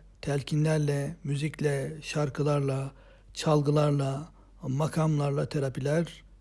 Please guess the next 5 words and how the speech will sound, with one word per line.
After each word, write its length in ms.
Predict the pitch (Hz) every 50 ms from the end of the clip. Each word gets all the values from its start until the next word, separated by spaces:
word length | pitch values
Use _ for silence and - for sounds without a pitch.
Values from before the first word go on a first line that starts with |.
| - - -
vesaire. 500 | 143 - - 139 135 139 139 135 123 113 - - - - - - - - - - - - - - - - - - - - - - -
Eğer 280 | 165 175 196 208 220 - -
uzaydaki 600 | 175 156 160 165 165 170 156 170 - 190 165 143
bu 120 | 165 165
deneylerle 880 | 156 170 160 160 160 156 156 143 156 151 156 151 147 143 139 131 123 -